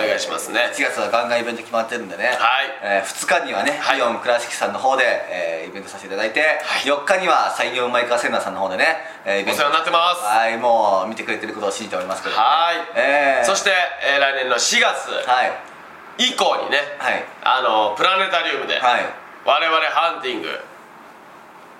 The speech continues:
Speaker 2: 声出しますよ。
Speaker 1: はい。
Speaker 2: しかも、なんと、生です。
Speaker 1: 一発目は生の予定です。
Speaker 2: 一発目は生なんですよ。
Speaker 1: その生が良かったら、
Speaker 2: はい。
Speaker 1: 反響良かったら、あの、今後もね、
Speaker 2: はい。
Speaker 1: 継続で、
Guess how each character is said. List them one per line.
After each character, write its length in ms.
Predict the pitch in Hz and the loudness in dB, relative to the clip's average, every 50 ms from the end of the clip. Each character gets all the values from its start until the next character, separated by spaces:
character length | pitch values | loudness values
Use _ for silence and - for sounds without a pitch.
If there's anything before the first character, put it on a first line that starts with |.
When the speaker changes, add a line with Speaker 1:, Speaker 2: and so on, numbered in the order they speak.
| - - - - - - - - - | -20 -20 -20 -20 -20 -20 -20 -18 -4
Speaker 2:
声 200 | - - - - | 0 2 2 2
出 100 | - - | 0 -2
し 120 | - - 110 | -2 -4 -4
ま 100 | 107 107 | -4 -4
す 160 | - 123 117 | -4 -4 0
よ。 60 | 107 | 0
Speaker 1:
は 140 | 107 107 101 | 2 2 0
い。 140 | 92 - - - - - - - - - - | -2 -4 -8 -14 -18 -20 -20 -20 -20 -8 -4
Speaker 2:
し 140 | - - | -2 2
か 140 | - 208 185 | 2 2 2
も、 280 | 151 151 160 185 185 175 | 4 2 2 2 2 2
な 240 | - 120 120 117 - | 2 2 2 2 0
ん 20 | |
と、 300 | 139 131 131 135 135 135 | 2 2 2 2 2 4
生 280 | 151 196 233 247 226 - | 4 4 4 4 2 0
で 120 | - - | 0 -4
す。 240 | - - - - - - - | -8 -10 -12 -14 -16 -8 -6
Speaker 1:
一 240 | 208 208 202 - - - | -6 -6 -6 -2 2 2
発 220 | 320 - - 285 | 2 2 2 0
目 100 | 277 294 | 2 2
は 80 | - - | 2 2
生 360 | - 165 165 160 135 120 - - | 4 2 4 4 2 2 0 0
の 80 | 104 | -2
予 80 | 101 98 | 0 0
定 140 | - 196 196 | 0 0 -2
で 100 | 196 - | -2 0
す。 60 | - | 2
Speaker 2:
一 40 | 214 | 2
発 220 | 214 208 208 208 | 2 2 2 0
目 100 | 220 208 | 2 2
は 80 | 190 170 | 4 4
生 200 | 170 165 160 147 | 2 2 2 2
な 100 | 135 127 | 2 2
ん 40 | 123 | 0
で 40 | - | -2
す 140 | - - - | -2 -2 0
よ。 140 | 190 - - | 0 0 0
Speaker 1:
そ 80 | 202 | 2
の 60 | 196 220 | 2 4
生 240 | 277 294 285 262 | 4 4 4 2
が 100 | 233 226 | 4 4
良 100 | 254 277 | 4 4
か 140 | 269 285 269 | 4 2 2
っ 140 | 262 - - | 0 0 0
た 80 | 262 262 | 2 4
ら、 100 | 294 320 320 294 - - - - | 4 4 4 4 4 2 0 0
Speaker 2:
は 160 | - 143 - | 0 0 2
い。 20 | |
Speaker 1:
反 160 | 240 254 262 | 0 0 0
響 120 | 262 277 277 | 2 2 2
良 60 | 277 | 4
か 180 | 277 262 247 - | 4 2 2 2
っ 20 | |
た 60 | 254 262 | 2 4
ら、 500 | 302 320 302 - - - - - - - - | 4 4 4 2 2 0 -4 -6 -10 -6 -2
あ 100 | 113 117 | -2 0
の、 420 | 117 113 107 101 95 - - - - | 0 0 0 0 0 0 -2 -6 -4
今 160 | - 170 156 147 | -2 -2 0 0
後 120 | 139 135 | 0 0
も 100 | 127 135 | 0 2
ね、 260 | 175 180 - - - - - | 2 2 0 -2 -6 -4 0
Speaker 2:
は 80 | 131 131 123 - - | 0 0 0 0 -2
い。 20 | - | -2
Speaker 1:
継 160 | 185 170 165 | -2 0 0
続 200 | 151 147 151 151 143 | 0 0 0 0 2
で、 400 | 139 135 127 117 - - - | 2 2 2 0 -2 -6 -12